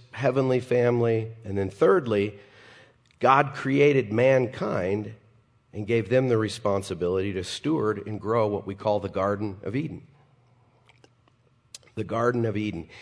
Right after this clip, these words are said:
Eden was God's sacred space.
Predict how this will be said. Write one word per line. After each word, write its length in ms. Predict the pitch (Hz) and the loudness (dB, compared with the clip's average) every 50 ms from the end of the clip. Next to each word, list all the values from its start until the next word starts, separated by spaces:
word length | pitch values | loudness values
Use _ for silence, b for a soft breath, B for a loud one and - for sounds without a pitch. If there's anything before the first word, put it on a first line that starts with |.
| B B B - | B B B 2
Eden 580 | 151 190 220 233 180 190 175 160 147 135 139 - | 2 4 4 2 2 2 2 2 2 0 -4 -4
was 180 | 113 120 104 - | -2 -2 -2 -2
God's 420 | - 127 117 120 123 120 120 107 | -2 -2 2 2 2 2 0 -4
sacred 500 | - - - 123 120 120 - 113 101 87 | -6 -2 0 0 0 0 -2 -6 -8 -6
space. 640 | - - - - 76 67 - - - - - - | -8 -10 -8 -8 -8 -8 -10 -12 -16 -18 -18 -18